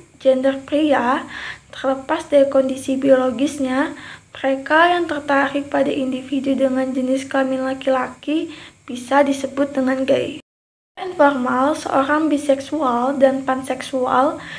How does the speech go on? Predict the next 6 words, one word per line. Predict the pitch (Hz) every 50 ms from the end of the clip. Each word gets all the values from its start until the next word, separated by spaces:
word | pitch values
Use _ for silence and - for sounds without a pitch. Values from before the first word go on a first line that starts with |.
| - - _ -
juga | - 254 247 247 254 262 285 320
sering | 302 - 285 277 277 277 294 311
menyebut | 302 294 277 269 262 269 - 277 285 285 294
dirinya | 285 262 269 262 254 262 262 269 285 294
sebagai | 285 - - 262 254 247 262 262 254 247 -
gay | 262 262 262 254 - -